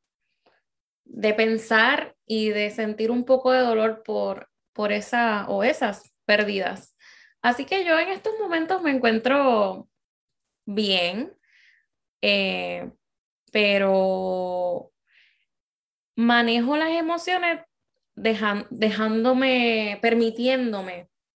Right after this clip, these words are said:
sentirlas, todas las que sean, tristeza, eh, desesperación, todas me permi-, me he permitido sentirlas así como llegan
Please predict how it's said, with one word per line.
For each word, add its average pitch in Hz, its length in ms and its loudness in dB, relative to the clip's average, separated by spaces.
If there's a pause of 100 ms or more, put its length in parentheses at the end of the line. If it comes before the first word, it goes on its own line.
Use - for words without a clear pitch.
(140)
sentirlas, 202 960 -4
todas 202 360 0
las 185 140 -8
que 202 120 -6
sean, 185 460 -2 (340)
tristeza, 202 1300 0 (300)
eh, 185 540 -4 (480)
desesperación, 202 1700 0 (1400)
todas 254 320 4
me 294 140 0
permi-, 277 480 0
me 226 160 0
he 226 40 -2
permitido 247 960 0
sentirlas 285 1200 -4 (260)
así 214 300 0
como 277 240 0
llegan 349 600 2